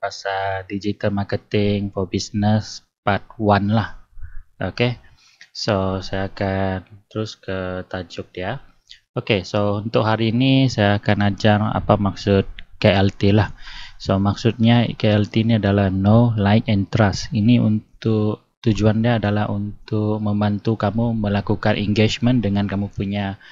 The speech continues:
potential cus-, customer supaya mereka tahu apa yang business yang kamu lakukan. Okey. Contohnya kamu ada sudah Facebook page. Okey, ada Instagram page untuk business kamu.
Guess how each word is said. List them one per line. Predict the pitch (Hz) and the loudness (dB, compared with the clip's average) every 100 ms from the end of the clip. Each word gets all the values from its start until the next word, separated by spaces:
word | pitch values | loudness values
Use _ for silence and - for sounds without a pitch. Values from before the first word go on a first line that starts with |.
| - - _ | -20 -20 _
potential | 110 - 113 113 120 | -2 0 -4 -2 -4
cus-, | - 104 - | -4 -6 -8
customer | - 107 104 - - 98 92 98 127 | -8 -4 -4 -4 -2 0 0 0 -2
supaya | - - 98 98 101 | -8 -4 -2 0 0
mereka | 98 95 101 | -2 -2 -4
tahu | - 110 117 | 0 0 2
apa | - 107 - 120 | 0 -2 0 0
yang | 104 98 _ _ | 0 -6 _ _
business | 113 - 107 107 | -8 -2 -2 -2
yang | 104 | -4
kamu | 95 95 98 | -4 -4 -2
lakukan. | 95 92 98 90 98 87 82 - - - - - - - - | -4 -6 -8 -4 -4 -4 -10 -18 -20 -20 -20 -20 -20 -14 -10
Okey. | 95 123 127 - - - - - _ _ _ - - - - | -4 -4 -4 -12 -16 -14 -16 -20 _ _ _ -20 -20 -20 -6
Contohnya | 113 104 120 131 | -6 -4 -4 -2
kamu | 110 110 107 | -2 -2 0
ada | 107 | 0
sudah | - 101 101 | -2 -2 -2
Facebook | - 104 - - - | 0 -2 0 -4 0
page. | 104 95 - - - _ _ _ - | -2 -2 -6 -10 -18 _ _ _ -12
Okey, | 92 117 117 - - - | -2 -2 -2 -12 -18 -6
ada | - 104 | -2 0
Instagram | 104 - - 95 101 98 95 | 0 -2 -4 0 0 0 -2
page | 104 95 - - - - | -2 -2 -6 -14 -20 -12
untuk | 101 95 - 98 | -8 -8 -2 -2
business | 95 101 - 101 | -2 -4 -2 -4
kamu. | - 98 95 87 | -2 -2 -2 -6